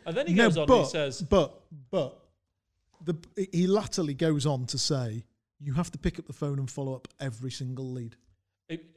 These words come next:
Speaker 1: if I followed up all the leads I get in my LinkedIn
Speaker 2: We'd
Speaker 1: inbox,
Speaker 2: never make any money.
Speaker 1: wouldn't do anything.
Speaker 2: Well, we'd, we'd be bankrupt. We'd be living on the streets.
Speaker 1: Yeah. And then he goes on a bit further down. He goes, blah, de blah. He, he says, "I sometimes hear among salespeople that all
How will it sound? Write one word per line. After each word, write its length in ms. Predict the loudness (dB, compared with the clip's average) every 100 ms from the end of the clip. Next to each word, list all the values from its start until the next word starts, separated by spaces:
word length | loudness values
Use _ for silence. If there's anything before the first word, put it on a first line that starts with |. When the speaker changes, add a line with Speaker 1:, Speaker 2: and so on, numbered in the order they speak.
| -16 -12
Speaker 1:
if 140 | -8
I 100 | -8
followed 240 | -6 -6 -4
up 100 | -6
all 80 |
the 80 | -6
leads 200 | -6 -6
I 60 | -8
get 140 | -10
in 80 | -10
my 80 | -12
LinkedIn 320 | -12 -14 -8
Speaker 2:
We'd 120 | -4
Speaker 1:
inbox, 20 | -4
Speaker 2:
never 160 | -4
make 240 | -4 -4 -4
any 120 | -4
money. 220 | -4 -6 -10
Speaker 1:
wouldn't 160 | -12
do 80 | -10
anything. 280 | -12 -14 -20 _ _ _ _ _
Speaker 2:
Well, 160 | -6 -4
we'd, 240 | -2 -4 -2
we'd 200 | -4 -2
be 80 |
bankrupt. 380 | -6 -6 -8 -10
We'd 120 | -10
be 280 | -8 -8 -8
living 260 | -8 -8 -6
on 60 | -8
the 80 |
streets. 420 | -10 -10 -14 -16 _ _ _
Speaker 1:
Yeah. 280 | -8 -6 -6
And 80 | -4
then 80 | -4
he 80 |
goes 240 | -2 -2 -2
on 240 | -4 -6 -12 -20
a 20 |
bit 220 | -14 -10
further 180 | -6 -6
down. 220 | -6 -6
He 80 | -6
goes, 320 | -4 -6 -8 -18 _ _ _ _ _
blah, 120 | -6 -4
de 120 | -4
blah. 260 | -4 -6 -10 _ _ _ _ _
He, 80 | -14 -12
he 60 |
says, 200 | -8 -6
"I 40 | -6
sometimes 480 | -8 -10 -8 -10 -6
hear 300 | -4 -4 -8 _ _
among 220 | -10 -8 -8
salespeople 540 | -8 -8 -8 -12 -10
that 80 | -12
all 480 | -6 -4 -4 -6